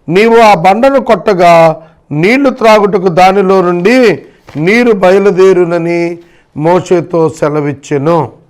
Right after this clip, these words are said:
కనుక ఈ బండ క్రీస్తును సూచిస్తోంది. మనం చాలా వివరంగా ఈ మాట కొరింథీ సంఘానికి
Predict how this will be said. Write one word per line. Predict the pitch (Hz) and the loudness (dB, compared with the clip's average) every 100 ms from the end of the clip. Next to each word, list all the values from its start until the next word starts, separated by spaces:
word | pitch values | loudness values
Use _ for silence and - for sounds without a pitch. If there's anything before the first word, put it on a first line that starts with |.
| _ _ _ _ _ _ _ _ - | _ _ _ _ _ _ _ _ -6
కనుక | 269 262 247 226 254 254 - | -6 -2 2 4 4 2 -2
ఈ | 220 214 208 202 | -4 0 0 0
బండ | 196 170 214 285 285 254 202 208 233 233 226 _ _ _ - | -4 -2 0 -2 0 2 4 2 0 -2 -8 _ _ _ -8
క్రీస్తును | 196 277 269 - 262 226 | -4 -2 -4 -6 -4 -4
సూచిస్తోంది. | - 208 170 196 147 - 208 180 175 160 151 - _ _ _ _ _ _ - | -4 -8 -6 -8 -8 -6 -2 0 0 -4 -6 -10 _ _ _ _ _ _ -4
మనం | 196 220 226 220 220 - 104 - _ _ _ _ _ _ _ _ - | -2 0 2 2 -2 -6 -16 -20 _ _ _ _ _ _ _ _ -6
చాలా | 180 226 262 | 0 2 2
వివరంగా | 262 214 214 240 247 233 233 233 226 170 - _ _ _ _ - | 0 0 0 2 2 2 2 4 4 0 -16 _ _ _ _ -6
ఈ | 185 | -4
మాట | 185 196 220 208 208 202 | 0 0 0 2 2 4
కొరింథీ | 185 - 202 226 240 247 226 | 0 0 0 0 -2 -2 -4
సంఘానికి | 175 190 196 185 208 220 165 208 185 165 | -2 -2 -2 0 0 0 -2 0 0 -2